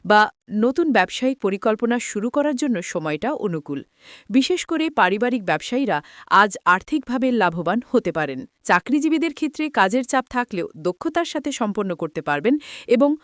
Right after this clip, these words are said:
ঊর্ধ্বতনদের প্রশংসা করতে পারেন। অর্থভাগ্য আজ বেশ ভালো,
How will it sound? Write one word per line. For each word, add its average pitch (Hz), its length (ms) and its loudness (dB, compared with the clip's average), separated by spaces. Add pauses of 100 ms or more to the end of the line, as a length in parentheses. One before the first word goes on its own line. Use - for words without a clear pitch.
(420)
ঊর্ধ্বতনদের 311 840 0
প্রশংসা 208 500 -4
করতে 170 300 -4
পারেন। 147 280 -4 (600)
অর্থভাগ্য 294 680 2
আজ 294 200 4
বেশ 175 220 0
ভালো, 156 280 -4